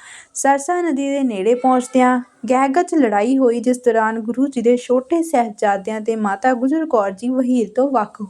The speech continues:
ਹੋ ਗਏ। "ਕਹਿ ਦਹਿ ਲਖ ਬਰਿਆ ਬਰੂ ਬੇਖਬਰ", ਮਾਤਾ ਗੁਰੂ ਗੁਜਰ ਕੌਰ ਜੀ ਅਤੇ ਛੋਟੇ ਸਾਹਿਬਜ਼ਾਦਿਆਂ ਨੂੰ ਗੰਗੂ ਬ੍ਰਾਹਮਣ ਮਿਲ ਗਿਆ।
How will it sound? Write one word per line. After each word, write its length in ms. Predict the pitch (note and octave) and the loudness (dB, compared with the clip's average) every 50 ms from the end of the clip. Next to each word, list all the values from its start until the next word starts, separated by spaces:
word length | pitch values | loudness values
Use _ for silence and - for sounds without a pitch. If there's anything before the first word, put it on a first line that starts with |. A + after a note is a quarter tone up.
| - - | -8 -6
ਹੋ 120 | F#3+ F#3+ | -4 -2
ਗਏ। 220 | F#3+ A#3 A3 F#3+ F#3+ - _ - - - - - - - - _ _ - | 0 2 2 2 0 -4 _ -20 -20 -20 -20 -20 -20 -20 -20 _ _ -8
"ਕਹਿ 280 | C#4 C4+ C#4+ D4+ F4 | -6 -4 -4 -4 -4
ਦਹਿ 240 | E4+ E4 F4 E4+ F4 | -2 0 2 2 2
ਲਖ 320 | E4 D4 B3+ B3+ B3+ B3 C#4 | 2 2 2 0 0 0 -2
ਬਰਿਆ 680 | B3 B3 A#3+ A3+ A3 G#3+ G#3 G3 F#3+ G#3 A#3 C4 C#4 C4+ C4+ _ - G#3+ | 0 0 2 2 2 4 4 2 2 2 2 0 -2 -4 -6 _ -8 -4
ਬਰੂ 440 | G#3+ A#3 A3+ B3 C#4+ E4 E4+ D#4+ | -2 0 2 2 2 0 0 2
ਬੇਖਬਰ", 760 | D4 B3+ A3 A3 G#3+ - A3 G3 F#3+ F#3+ A3 B3+ B3 F#3+ F3 | 2 2 2 2 0 -2 -4 -4 -2 0 0 0 0 -2 -4
ਮਾਤਾ 440 | F#3+ G3 G3+ G3+ G#3 G#3 - C#4+ D4+ | -6 -2 -2 -2 0 0 2 2 2
ਗੁਰੂ 280 | C#4 A#3+ A#3+ A#3+ A#3 A3+ | 2 2 2 2 0 -2
ਗੁਜਰ 540 | G3 - _ _ - G#3+ G#3+ G#3+ A#3 A#3 A#3+ | -6 -8 _ _ -10 -8 -2 2 2 2 2
ਕੌਰ 280 | A#3+ A#3 A3+ A#3 A#3+ | 2 2 2 2 2
ਜੀ 280 | A3+ G#3+ - G#3+ G#3 G#3 | 0 -2 -4 -4 -4 -2
ਅਤੇ 160 | G#3 A3+ A#3 | 0 -2 -2
ਛੋਟੇ 380 | A#3 - A3+ A3+ A3+ D#4+ E4+ D#4+ | -2 -2 -4 -4 -2 -2 -4 -4
ਸਾਹਿਬਜ਼ਾਦਿਆਂ 720 | E4 D4 C4 B3 A3+ G#3+ - A3 G3 G3 G3 A3 B3 B3 | 0 0 2 2 2 0 0 0 0 0 0 0 0 2
ਨੂੰ 160 | B3 B3 A#3+ | 2 2 2
ਗੰਗੂ 360 | A3 G#3 G#3+ A3 - D#4+ E4+ D4+ | 0 0 -2 -2 0 0 0 0
ਬ੍ਰਾਹਮਣ 340 | C4 A3 G3 F#3 G3 A#3+ C4+ | 0 0 0 -2 0 2 2
ਮਿਲ 200 | B3+ A3 F#3 F3+ | 2 2 0 -4
ਗਿਆ। 260 | F3+ G3+ G3 F#3+ | -6 -6 -6 -6